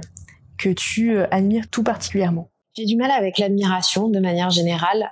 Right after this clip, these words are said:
Speaker 2: euh, parce que c'est un mot très fort. Euh, par contre, j'ai des personnes qui m'inspirent. Bon, déjà, toutes les sportives qui ont, euh,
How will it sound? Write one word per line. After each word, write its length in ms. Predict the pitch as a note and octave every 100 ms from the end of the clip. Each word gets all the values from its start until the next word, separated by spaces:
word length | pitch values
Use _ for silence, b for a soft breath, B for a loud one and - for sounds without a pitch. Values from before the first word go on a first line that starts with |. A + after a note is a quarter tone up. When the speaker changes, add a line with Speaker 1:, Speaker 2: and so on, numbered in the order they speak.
| -
Speaker 2:
euh, 760 | F3+ E3+ E3 D#3+ D#3+ D#3 D#3 -
parce 280 | - - -
que 360 | F#3 F#3 F3+ E3
c'est 100 | E3
un 80 |
mot 140 | D#3+ G#3+
très 220 | - F#3+
fort. 420 | - E3+ - - B B B B -
Euh, 400 | E3+ D#3+ D#3 D#3
par 200 | F3 E3+
contre, 140 | A#3+
j'ai 120 | A#3+ F#3
des 100 | E3+
personnes 400 | F3 - G3+ G#3
qui 160 | G3
m'inspirent. 680 | E3+ E3+ - - E3+ G3 G3 -
Bon, 220 | E3 -
déjà, 260 | F3+ F3
toutes 220 | G3 - -
les 160 | G3
sportives 500 | F#3+ G3 - - G3+
qui 220 | - -
ont, 240 | F#3 F#3+ F#3
euh, 400 | E3 D#3+ D#3